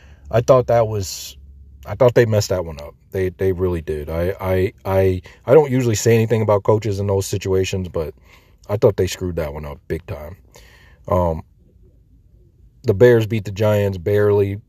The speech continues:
You know, Trubisky looks a lot better, uh, a little bit inconsistent still, but two drop touchdown passes. You know, A-Rob, you know, he needs to get paid. I've always thought he was a very good receiver that really didn't get the recognition, but,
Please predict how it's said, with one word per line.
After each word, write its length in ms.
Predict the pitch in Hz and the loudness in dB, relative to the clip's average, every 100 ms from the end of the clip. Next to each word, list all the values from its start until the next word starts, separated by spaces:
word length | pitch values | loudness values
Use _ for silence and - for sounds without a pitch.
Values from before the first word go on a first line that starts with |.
| - | -8
You 100 | 110 | -4
know, 240 | 95 95 - _ _ _ _ - | -4 -4 -8 _ _ _ _ -16
Trubisky 460 | 113 127 190 - 127 | -4 4 4 4 -2
looks 200 | 113 101 | -2 0
a 40 | |
lot 260 | 98 98 95 | 0 0 -2
better, 300 | 95 98 101 _ - - | -2 -2 -6 _ -20 -14
uh, 220 | - - | -12 -12
a 160 | - 110 | -12 -2
little 180 | 110 | 0
bit 140 | 104 104 | 2 2
inconsistent 600 | 101 95 98 95 98 98 _ - - - - - | 0 -2 -2 -2 -4 -8 _ -20 -20 -20 -20 -20
still, 360 | - 107 98 | -4 -2 0
but 280 | 95 101 90 - - - - - | -2 -4 -4 -10 -20 -20 -20 -10
two 160 | - 127 | -6 -2
drop 320 | 107 107 - | 2 2 2
touchdown 420 | 107 - 104 95 | -6 -4 -4 -4
passes. 640 | 101 98 95 98 92 - - - - _ | -2 -4 -4 -8 -12 -16 -20 -20 -20 _
You 80 | 95 | -10
know, 160 | 90 85 | -8 -6
A-Rob, 580 | 104 98 95 95 95 90 - _ _ _ - | -6 -2 0 2 0 -4 -16 _ _ _ -14
you 100 | 101 | -8
know, 260 | 87 85 - - - | -6 -8 -10 -10 -8
he 160 | 117 123 | -6 -6
needs 260 | 110 107 - | -4 -4 -6
to 60 | |
get 200 | 104 101 | -4 -4
paid. 400 | 104 98 98 95 | -2 -2 -4 -6
I've 260 | - 90 87 | -10 -8 -2
always 300 | 92 92 90 | 0 0 -2
thought 160 | 92 95 | -2 -2
he 80 | |
was 180 | 92 85 | -6 -10
a 80 | 87 | -10
very 260 | 90 95 92 | -4 -4 -4
good 140 | 95 | -6
receiver 380 | 92 98 95 90 | -8 -8 -8 -8
that 140 | 85 | -8
really 180 | 87 95 | -6 -6
didn't 160 | 92 92 | -6 -8
get 120 | 90 | -8
the 80 | 92 | -6
recognition, 580 | 95 90 95 - 107 101 | -6 -4 -4 -2 -2 0
but, 180 | 107 | -2